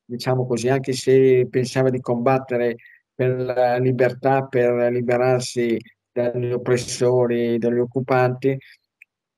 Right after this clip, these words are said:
perché ad Erba non c'era chissà che obiettivi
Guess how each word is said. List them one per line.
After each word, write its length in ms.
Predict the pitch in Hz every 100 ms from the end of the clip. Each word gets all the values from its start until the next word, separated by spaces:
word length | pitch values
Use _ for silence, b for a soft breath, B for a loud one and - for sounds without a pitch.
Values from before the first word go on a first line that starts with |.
| _ _
perché 240 | 127 127
ad 80 | 131
Erba 280 | 127 127 127
non 140 | 127
c'era 460 | 117 - 123 120 110
chissà 420 | 107 113 - 117
che 240 | - 120 113
obiettivi 1080 | 107 113 110 - 120 117 110 110 104 92